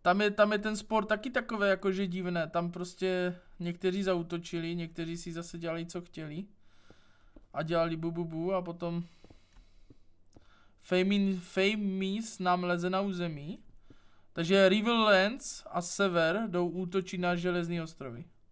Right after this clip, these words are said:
Nebo teda proti Železným ostrovům. Jako s-, jako upřímně, nevím, jestli se do toho jako západní země ještě jako počítají, že jsou jako spojenci.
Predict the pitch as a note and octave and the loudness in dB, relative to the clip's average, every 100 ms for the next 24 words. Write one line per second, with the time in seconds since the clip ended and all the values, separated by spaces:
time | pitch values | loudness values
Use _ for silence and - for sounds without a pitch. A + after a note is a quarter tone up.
0 | - - - D#3+ D#3 D#3 D3+ D#3+ D#3 C#3 | -20 -20 -8 -4 4 4 4 -4 -6 -12
1 | C3+ - A2+ G#2 D#3+ - - - - - | -12 -12 -12 -14 -14 -16 -14 -16 -16 -18
2 | - - - - - - - - - - | -18 -18 -20 -20 -20 -20 -20 -20 -20 -18
3 | - - B3+ - - - - - - - | -10 -2 -2 -2 -8 -16 -20 -20 -20 -20
4 | - - - F#3+ G3+ B3+ G3+ - C4 C4 | -20 -20 -10 -6 -2 -2 -2 -4 -4 -2
5 | C4 A3+ - - - - - - - - | -2 -4 -10 -20 -20 -20 -20 -20 -20 -20
6 | - - - - - - - - - - | -20 -20 -20 -20 -20 -20 -20 -20 -20 -20
7 | _ - - - - - - - - - | _ -20 -20 -20 -20 -20 -20 -20 -20 -20
8 | - - - - - - - - - G#3+ | -20 -20 -20 -20 -20 -20 -20 -16 -2 2
9 | G4+ B3 G3+ F3+ F#3+ F3+ F3+ F#3 F3 E3 | 2 2 0 0 0 0 2 4 4 2
10 | F#3 F3 E3 E3 E3+ E3 E3 E3+ E3+ D#3+ | 0 -2 -2 -4 0 2 2 2 0 -2
11 | E3 E3 E3 - D#3 E3 D#3 D#3 - D#3 | -4 -4 -6 -6 -6 -8 -8 -10 -10 -8
12 | D#3 D#3 D#3 - D#3 D3+ D#3 D3+ - D3+ | -6 -6 -8 -8 -6 -6 -8 -14 -10 -8
13 | C#3 C#3 - C#3 E3+ | -8 -10 -14 -12 -12